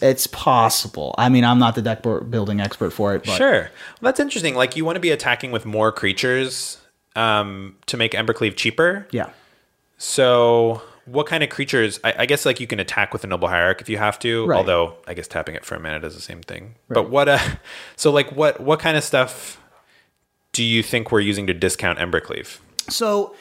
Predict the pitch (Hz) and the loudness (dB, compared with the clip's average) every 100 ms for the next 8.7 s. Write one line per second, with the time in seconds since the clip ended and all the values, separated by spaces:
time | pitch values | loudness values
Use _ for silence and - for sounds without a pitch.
0 | - - 233 254 220 269 294 165 175 180 | -20 -6 0 0 2 0 0 0 2 2
1 | - 160 151 143 135 135 120 131 123 120 | 4 4 4 4 2 2 0 2 4 2
2 | 117 - 123 120 120 123 123 117 113 117 | -2 -4 0 4 4 6 6 4 4 2
3 | 110 107 104 104 - - - 120 110 104 | 2 2 -2 -4 -10 -20 -8 -4 -2 -2
4 | 135 131 127 120 117 - 113 - 113 107 | 2 4 4 4 2 2 0 2 2 2
5 | 104 - 120 113 113 110 110 110 107 92 | 0 -2 0 2 2 2 2 0 0 0
6 | 113 101 107 110 107 107 104 104 104 104 | 0 2 2 0 -4 -4 -4 -4 -2 -2
7 | 101 98 101 98 _ 98 98 95 104 101 | -2 -2 -4 -6 _ 2 2 4 4 4
8 | 82 104 92 104 107 123 127 | 2 2 2 2 2 2 2